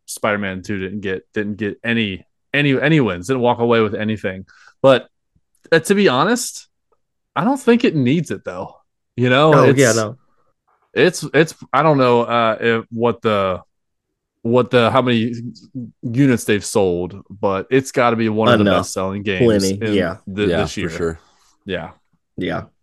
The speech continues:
Speaker 1: Um, <clears throat> next category is Best Action Game.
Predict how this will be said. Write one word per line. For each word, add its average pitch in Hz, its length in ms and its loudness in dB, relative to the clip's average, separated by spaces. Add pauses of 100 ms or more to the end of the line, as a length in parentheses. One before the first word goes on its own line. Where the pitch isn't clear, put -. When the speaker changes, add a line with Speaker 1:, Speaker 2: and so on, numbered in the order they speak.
(640)
Speaker 1:
Um, 147 600 4
<clears throat> 156 880 -4
next 143 460 -4
category 156 420 4
is 131 80 0
Best - 320 2
Action 147 400 0
Game. 196 300 0